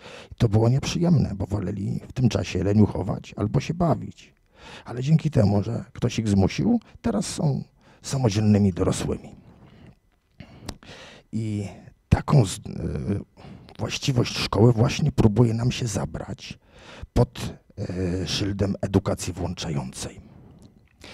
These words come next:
Skąd ona się wzięła? Z Ameryki. Tam już, e, w, w, w dzie-, pod koniec dziewiętnastego wieku wykształciły się pewne struktury gospodarczo-finansowe, e, które istnieją do dzisiaj,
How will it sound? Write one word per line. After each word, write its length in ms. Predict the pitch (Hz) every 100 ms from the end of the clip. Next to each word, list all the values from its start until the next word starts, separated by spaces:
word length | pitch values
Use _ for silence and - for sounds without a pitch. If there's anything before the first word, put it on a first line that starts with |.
| - - - - -
Skąd 300 | - - 117
ona 140 | 131 104
się 120 | 110
wzięła? 480 | 107 107 107 147 -
Z 140 | -
Ameryki. 640 | - 127 127 107 - - - - - - - - - - - _ _ -
Tam 200 | - 120
już, 280 | 104 110 95
e, 340 | - - - 98
w, 420 | - - - - _
w, 240 | - - -
w 200 | - 95
dzie-, 180 | 101 104 -
pod 160 | -
koniec 260 | - 139 95
dziewiętnastego 640 | 104 107 113 - 123 120
wieku 480 | 107 101 - 127 208 - - - - - -
wykształciły 640 | - - 127 127 - 156
się 100 | 135
pewne 240 | 131 143 139
struktury 540 | - 127 - 139 117
gospodarczo-finansowe, 1500 | 110 - - 113 131 - 131 135 127 - 104 87 87 131 170 190 _ _ _ _ - - - -
e, 120 | 101
które 220 | - -
istnieją 380 | 120 - 151 151
do 120 | 156
dzisiaj, 720 | 151 151 - - - - -